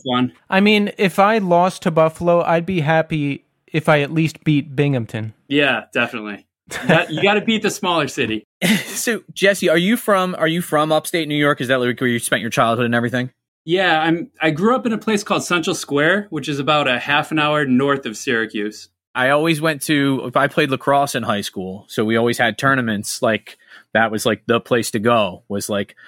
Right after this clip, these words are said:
Speaker 3: Buffalo, Syracuse, Binghamton, any of the suny schools. <laughs> Like, that's where we ended up sitting there, just sitting there for five hours a day.
Speaker 1: Yeah, my business partner, uh, played lacrosse growing up.
Speaker 2: So tell us about your upbringing a little bit. Was it a typical suburban type deal?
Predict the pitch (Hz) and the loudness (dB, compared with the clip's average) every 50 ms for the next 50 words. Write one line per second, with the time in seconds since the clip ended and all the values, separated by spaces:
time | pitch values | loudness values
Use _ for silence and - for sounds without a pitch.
0 | - _ _ - 180 180 170 - 185 185 185 185 180 180 160 151 - - 175 156 | -20 _ _ 0 0 0 2 0 0 2 2 2 2 0 0 -2 -6 -4 -2 0
1 | 156 156 151 - - 156 151 151 147 - - - - - 170 175 170 165 160 156 | 0 0 -2 -2 -2 0 0 0 0 -2 -6 -8 -2 -2 -2 0 0 -2 -4 -4
2 | - 180 165 156 151 147 147 139 _ _ _ _ _ _ - 170 202 240 233 185 | -2 0 0 0 0 -2 -6 -12 _ _ _ _ _ _ -4 -2 0 0 2 0
3 | 175 - - - 180 170 165 160 160 156 - - 180 165 160 160 160 151 - - | 0 0 0 0 2 2 4 2 2 0 2 2 4 4 4 4 2 0 -2 -6
4 | - - - - - 220 214 - - 175 - - 190 180 - - - 185 175 156 | -8 -10 -10 -2 -2 -2 -2 -2 -8 -8 -4 -2 -2 -2 -2 -2 -2 0 2 2
5 | 147 151 147 151 143 135 131 117 _ _ - - - 151 - 135 131 123 117 113 | 2 2 2 2 2 0 0 -2 _ _ -12 -6 -6 -4 -4 -2 -2 -2 -2 -2
6 | 117 131 120 - - 156 165 - 131 123 120 - - 107 - - 117 113 110 107 | -6 -10 -12 -8 -6 -6 -6 -4 -4 -4 -4 -4 -8 -8 -2 0 0 0 2 0
7 | 107 104 101 104 95 98 92 98 101 98 - _ _ _ _ _ _ _ _ _ | 0 -2 -2 -4 -6 -8 -8 -8 -8 -8 -10 _ _ _ _ _ _ _ _ _
8 | _ - 139 143 151 151 156 147 139 127 165 160 156 165 156 - - 147 147 131 | _ -4 -2 0 2 2 2 0 2 2 0 0 0 -2 -4 -2 -2 -2 -2 -2
9 | 135 131 131 127 123 120 120 120 120 - _ - - 135 127 120 120 120 - 131 | -2 -2 -2 0 0 0 0 -2 -4 -6 _ -6 -2 -2 -2 -2 -4 -4 -2 0
10 | 120 117 113 - - 127 120 120 120 117 117 120 117 - _ _ _ _ _ _ | 0 0 -2 -4 -6 -4 -2 -2 -2 -2 -2 -4 -4 -6 _ _ _ _ _ _
11 | _ _ _ _ _ - - - 180 180 175 175 175 180 - - - 202 214 233 | _ _ _ _ _ -8 2 4 6 6 6 6 4 0 -4 -4 0 0 2 2
12 | 240 233 - 247 202 226 226 220 214 214 208 - - 208 208 - 175 165 151 143 | 0 -2 -4 -2 0 0 0 0 0 -2 0 2 0 0 0 0 -2 0 0 0
13 | 135 135 131 131 135 135 135 123 123 127 120 135 135 143 147 147 143 - - 190 | 0 -2 -2 -2 -2 -2 -2 0 0 -2 -2 -2 -2 0 0 0 0 0 -2 -2
14 | 175 - 180 180 185 180 175 165 - 180 160 151 165 170 170 170 180 180 170 - | 0 0 0 2 2 2 2 2 0 0 2 4 4 2 4 2 0 -2 0 0
15 | 180 180 175 175 - 185 190 190 196 180 | -2 -2 -2 -4 -6 -6 -4 -4 -6 -6